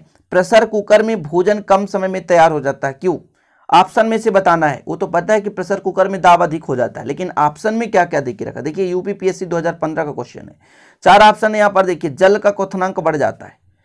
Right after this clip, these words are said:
जल का क्वथनांक बढ़ जाता है, जल का क्वथनांक घट जाता है, भोजन कम ऊष्मा लेता है, उपरोक्त में से कोई नहीं। चार ऑप्शन में राइट आंसर बताना है। अच्छा,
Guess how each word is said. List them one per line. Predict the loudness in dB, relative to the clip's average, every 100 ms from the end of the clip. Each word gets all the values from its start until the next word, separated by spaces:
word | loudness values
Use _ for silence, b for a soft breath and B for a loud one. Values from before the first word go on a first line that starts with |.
| _ _ -2
जल | 0
का | 0
क्वथनांक | -2 -4 -2 -2 -2
बढ़ | -2
जाता | 0 0 -2
है, | -6 -4
जल | -2
का | -2 -4
क्वथनांक | -6 -6 -8 -8
घट | -8 -2
जाता | 0 0 -2
है, | -6 -10 _ _
भोजन | -6 -2 0 -2 -4 -2
कम | 0 0
ऊष्मा | -4 -6 -6
लेता | -6 -4 -6
है, | -6 _
उपरोक्त | -12 -10 -12 -10
में | -10 -8
से | -10
कोई | -6 -6
नहीं। | -6 -14 b b b _
चार | 6 6
ऑप्शन | 6 2 -2
में | 0
राइट | 4 2 2
आंसर | -4 -6
बताना | -6 -8 -10
है। | -14 _ b b b
अच्छा, | -4 0